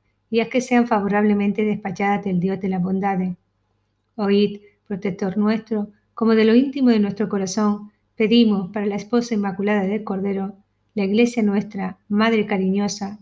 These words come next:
tan combatida por terribles enemigos, la paz que necesita, la extirpación de las herejías y la exaltación de la Santa Fe Católica,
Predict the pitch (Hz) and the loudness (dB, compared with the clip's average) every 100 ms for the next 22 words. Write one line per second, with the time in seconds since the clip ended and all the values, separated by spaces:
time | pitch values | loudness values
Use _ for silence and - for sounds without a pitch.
0 | _ 233 240 247 220 202 214 214 214 196 | _ 2 2 4 0 0 0 0 -2 -6
1 | - 190 196 202 196 185 196 214 220 185 | -8 -6 -2 -2 -2 -2 0 0 0 0
2 | 185 - _ _ _ _ - 202 185 196 | -4 -8 _ _ _ _ -8 -6 -4 -4
3 | 196 202 196 190 202 220 208 190 185 _ | -2 -4 -4 -6 -4 -4 -4 -6 -8 _
4 | _ _ - 208 208 214 208 202 202 247 | _ _ -4 -4 -2 -2 0 0 4 6
5 | 247 233 208 185 180 220 220 214 - 220 | 6 6 4 0 0 2 2 -2 -2 -2
6 | 196 190 196 180 190 - 220 214 196 185 | -2 -2 -4 -4 -4 -2 0 0 -2 -2
7 | 208 190 190 208 196 196 220 208 202 190 | -4 -2 -4 -4 -2 -2 0 0 0 -4
8 | 185 | -6